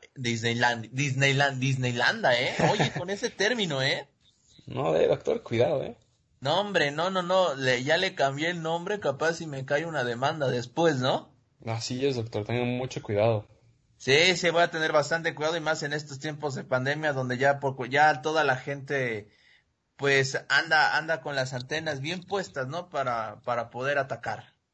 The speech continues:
Speaker 2: Así es, doctor.
Speaker 1: Pero bueno, a ver, déjeme corregir. En la burbuja de Disneylandia en Orlando.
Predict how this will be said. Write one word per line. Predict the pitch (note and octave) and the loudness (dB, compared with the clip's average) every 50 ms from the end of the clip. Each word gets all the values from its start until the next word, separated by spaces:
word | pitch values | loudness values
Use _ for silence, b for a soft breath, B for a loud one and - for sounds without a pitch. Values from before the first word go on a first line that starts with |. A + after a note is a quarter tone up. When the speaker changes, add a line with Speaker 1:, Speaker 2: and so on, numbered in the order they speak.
| _ _ _ _ _ _ | _ _ _ _ _ _
Speaker 2:
Así | - A2 G#2 - A#2 A2 A2+ | -12 -10 -6 -4 -2 0 2
es, | A2 A2 - | 0 0 -2
doctor. | - E2+ - - - - - - _ _ _ _ | -4 -10 -12 -14 -16 -16 -16 -20 _ _ _ _
Speaker 1:
Pero | - A2 A#2 B2 | -2 2 4 4
bueno, | C3+ C3 A#2+ | 4 4 2
a | A2+ | 0
ver, | A2+ A2+ A#2 | -2 -2 0
déjeme | D#3+ G#3 G3 G3+ G3 F3 E3 D#3 | 0 0 0 0 -2 -4 -4 -4
corregir. | C3+ E3+ F3 F#3+ G#3 G#3 G#3 - G3 - - _ _ _ _ _ _ _ _ - | -4 -2 2 2 2 0 0 -6 -12 -14 -14 _ _ _ _ _ _ _ _ -8
En | G3+ A3+ B3 B3 A3+ - - | -4 -4 -4 -4 -6 -10 -4
la | D#3+ E3+ F3+ - - D3 | 0 0 0 0 0 -4
burbuja | D3 D3+ D3 E3 E3 D#3+ - D#3 C#3+ | -8 -8 -6 -6 -6 -4 -4 -4 -4
de | C#3+ D#3+ D#3 D3+ - | -4 -4 -6 -6 -8
Disneylandia | B2+ B2 C#3+ C#3+ B2+ B2 B2+ A#2+ A#2 A#2 B2 B2+ B2+ B2 B2 B2 B2 A#2 - - _ | -12 -12 -10 -10 -8 -8 -6 -6 -6 -6 -4 -4 -4 -4 -6 -6 -6 -6 -8 -6 _
en | B2+ B2 B2 B2 B2 - | -4 -4 -4 -6 -8 -8
Orlando. | G#2 G2+ G2 G#2 A2 G#2+ G#2 G2 F#2+ - - _ | -8 -8 -6 -2 -2 -2 -2 -2 -6 -12 -16 _